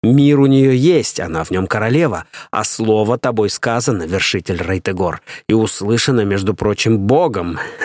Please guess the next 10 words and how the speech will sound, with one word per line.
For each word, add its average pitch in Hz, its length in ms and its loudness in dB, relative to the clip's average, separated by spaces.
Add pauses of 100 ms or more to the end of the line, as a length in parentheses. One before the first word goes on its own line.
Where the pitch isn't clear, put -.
(300)
<laughs> - 540 -14
И 95 80 0
ты 92 200 -4
сам 139 420 0
заявил, 90 540 -2 (100)
что - 240 -4
врата 95 380 -4
принадлежат 104 680 -2
обоим 120 460 2
мирам. 82 500 -4